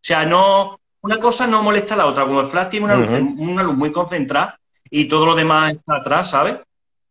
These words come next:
Speaker 1: Y no tiene más historia, ¿sabes? Es un-, es una foto que se, se hace fácil en treinta segundos,
Speaker 2: Claro.
Speaker 1: tres personas, desde luego. Un disparador remoto y un poquito de corriendo, ¿sabes? Pero a la cuarta o quinta que lo intentamos,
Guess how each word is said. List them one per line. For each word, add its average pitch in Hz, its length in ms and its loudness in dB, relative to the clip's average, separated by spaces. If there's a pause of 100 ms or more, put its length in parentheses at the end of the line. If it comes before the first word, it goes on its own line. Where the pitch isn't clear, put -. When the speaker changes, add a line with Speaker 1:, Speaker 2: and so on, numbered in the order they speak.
(340)
Speaker 1:
Y 135 180 2
no 143 200 2
tiene 151 240 2
más 147 240 2
historia, 151 440 0
¿sabes? 156 340 -2 (160)
Es 143 100 0
un-, 180 80 2
es 175 100 0
una 233 160 2
foto 254 260 0
que 180 400 0
se, 151 280 -2
se 165 160 -2
hace 185 180 -4
fácil 208 320 -2
en 180 140 0
treinta 175 260 -2
segundos, 180 440 0
Speaker 2:
Claro. - 120 -20 (120)
Speaker 1:
tres 156 220 -4
personas, 135 440 -2
desde 131 160 -6
luego. 107 420 -4 (260)
Un 143 120 0
disparador 139 440 0
remoto 196 680 2
y 175 120 2
un 156 80 -4
poquito 156 300 -2
de 151 160 2
corriendo, 143 560 0
¿sabes? 135 320 0
Pero 135 140 0
a 127 40 4
la 123 140 0
cuarta 165 300 -2
o 185 60 -8
quinta 180 220 -6
que 170 60 -4
lo 165 80 -4
intentamos, 160 560 -4